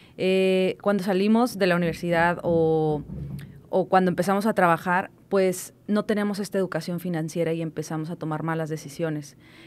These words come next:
Y esto se puede ir a una bolita tan grande que nos puede dar un estrés, incluso el suicidio, ¿no? Ya yéndonos a casos súper extremos. Así de importante es la educación financiera.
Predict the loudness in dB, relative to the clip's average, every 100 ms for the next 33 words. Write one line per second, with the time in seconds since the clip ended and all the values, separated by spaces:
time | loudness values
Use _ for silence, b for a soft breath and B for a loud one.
0 | b 0 2 2 0 0 2 2 2 0
1 | -4 -4 0 0 2 2 0 -2 -6 -4
2 | -4 -4 -2 -2 -2 -6 -6 -6 -6 -6
3 | -4 -2 -2 -4 -6 -8 -6 -4 -2 -4
4 | -6 -6 -4 -4 -4 -8 -8 -6 -4 -4
5 | -6 -6 -4 -2 -2 0 0 0 -4 -6
6 | -8 -8 -10 -4 -2 0 0 0 -6 -4
7 | -4 -4 -8 -16 B B B B -2 2
8 | 4 4 2 2 2 4 4 4 4 6
9 | 6 4 4 0 2 2 2 2 2 0
10 | -2 -2